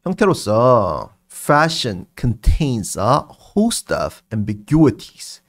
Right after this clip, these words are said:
Ambiguity 하면 애매모호함입니다. 애매모호함들의 a host.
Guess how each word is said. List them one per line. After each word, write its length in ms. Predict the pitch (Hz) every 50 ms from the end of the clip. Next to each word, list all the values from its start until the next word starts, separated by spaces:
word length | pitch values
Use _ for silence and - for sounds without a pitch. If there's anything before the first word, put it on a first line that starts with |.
| _ _ _ _ _ _ _ _ -
Ambiguity 880 | 123 123 123 110 123 110 - - - 180 220 208 143 - - - 101 -
하면 500 | 101 104 113 131 135 120 101 87 - - _ -
애매모호함입니다. 1400 | 117 117 123 135 160 165 165 139 120 127 147 165 165 156 139 123 110 101 87 82 - 71 64 58 52 104 101 _ _ _ _ _
애매모호함들의 800 | - 117 123 135 135 127 123 117 113 107 107 98 101 104 113 139 - - - -
a 80 | 113 110
host. 540 | - - - 165 143 120 - - - _